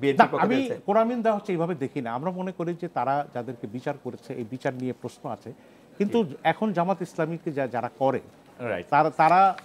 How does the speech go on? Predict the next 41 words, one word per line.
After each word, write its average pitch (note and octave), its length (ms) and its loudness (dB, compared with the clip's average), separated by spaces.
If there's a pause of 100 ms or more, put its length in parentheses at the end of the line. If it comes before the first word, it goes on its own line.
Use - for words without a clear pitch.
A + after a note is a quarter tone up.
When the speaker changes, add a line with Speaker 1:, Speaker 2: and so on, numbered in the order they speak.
Speaker 2:
কেউ E3 300 0
ওই D3 160 0
অপরাধের C3+ 520 -2
মধ্যে C3 320 -6
এখন A#2+ 240 -6 (340)
কত C3+ 160 -6 (140)
কে D#3+ 160 4 (200)
আছে B2 260 0
আমি A#2+ 140 2
জানি A2+ 220 -2
না, E3 100 0
আমার D3 140 0
মনে F#3 220 2
হয় F#3+ 140 2
না C3+ 160 -2 (380)
কেউ C3+ 140 0
নেই। A#2 240 -4 (380)
এবং G3 160 0
জামাত F#3+ 260 2
ইসলামী G3+ 380 -2
রাজনৈতিক E3+ 560 0 (140)
দল D3+ 180 0
হিসেবে D#3 280 -4
তারা B2+ 260 -2
তৎপরতা B2+ 420 -8
চালাচ্ছে। A#2 480 -6 (440)
এ B3+ 60 -6
বিষয়ে A#3 320 0
য-, F3+ 240 -6
যদি F3 240 -2
যখন D#3 300 -2
কোনো D3+ 420 -4 (120)
একটা A#2 120 -8
সিদ্ধান্ত C3+ 440 -6
হবে, C3+ 300 -6 (320)
আর A2+ 60 -12
জামাত C#3 280 0
ইসলামী C3+ 340 -6
যদি C3 240 -8
নাম B2 340 -6
পাল্টে B2 380 -4